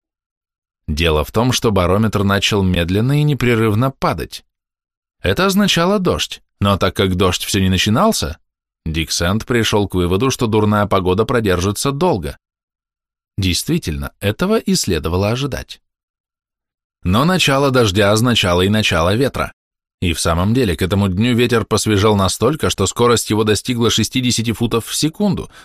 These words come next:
то есть тридцати одной мили в час. То есть пятьдесят семь с половиной километров. Примечание автора. Молодому капитану пришлось принять некоторые меры предосторожности, чтобы ветер не повредил парусов и мачт Пилигрима.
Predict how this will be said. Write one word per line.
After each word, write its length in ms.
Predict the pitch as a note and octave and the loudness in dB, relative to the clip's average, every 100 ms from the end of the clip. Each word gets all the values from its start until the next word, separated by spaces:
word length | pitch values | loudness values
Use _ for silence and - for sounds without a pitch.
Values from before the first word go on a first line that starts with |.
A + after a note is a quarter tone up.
| - | -2
то 80 | F#2+ | 0
есть 260 | G2 - - | 0 -4 -6
тридцати 440 | A#2+ B2 C3+ A#2+ | -2 0 0 0
одной 340 | C3 G#2+ G2+ B2 | 0 2 0 2
мили 260 | A#2+ F2+ | 2 0
в 80 | F#2 | 0
час. 400 | - - - - _ _ _ _ _ _ _ _ _ _ _ _ _ _ _ - | -2 -4 -4 -8 _ _ _ _ _ _ _ _ _ _ _ _ _ _ _ -4
То 100 | A#2 | -2
есть 280 | F3+ - | -2 -4
пятьдесят 400 | - D3 - A#2+ | -6 -2 0 -2
семь 220 | G#2+ C#3+ F#3+ | -2 -2 -2
с 60 | |
половиной 480 | - D3+ F#2 D#2 E2+ | -2 -2 -2 -2 -2
километров. 600 | - G#2+ A#2 E2+ D2 - - _ - | -2 -2 -2 -2 -6 -8 -16 _ -4
Примечание 580 | F#2 F2+ F2+ D#2+ E2 | 0 0 0 -2 -2
автора. 500 | F#2+ E2 C#2+ B1 - - _ _ _ _ _ _ _ _ _ _ _ _ _ | -2 -4 -6 -8 -10 -20 _ _ _ _ _ _ _ _ _ _ _ _ _
Молодому 460 | F2+ F2 F2 F#2 F#2 | 0 2 4 2 2
капитану 500 | F2 E2 E2 F#2 G#2 | 0 -2 0 0 0
пришлось 400 | F#2 F2 G#2 G#2 | 0 0 0 0
принять 420 | - F2+ F#2 F#2+ | 0 0 0 -2
некоторые 520 | F#2 F#2 F#2+ F#2+ F#2 | -2 -2 -2 0 0
меры 240 | F2+ F2 F2+ | 2 2 0
предосторожности, 880 | F#2+ F#2+ F#2+ A#2+ C#3+ D3 F2 D#2 F#2+ | 0 0 0 0 0 0 -2 -2 -2
чтобы 260 | - G2+ | 0 0
ветер 360 | F2+ F#2 G2 A2+ | 2 2 2 2
не 100 | A2 | 2
повредил 480 | F#2+ F#2 F#2 G2+ A2 | 2 2 2 0 0
парусов 460 | G2 F2+ - G#2+ | 0 0 2 0
и 40 | G2+ | 0
мачт 380 | E2+ E2 - - | 0 -2 -4 -4
Пилигрима. 580 | G2 G2+ G2 E2+ B1 | -4 -2 -2 -4 -6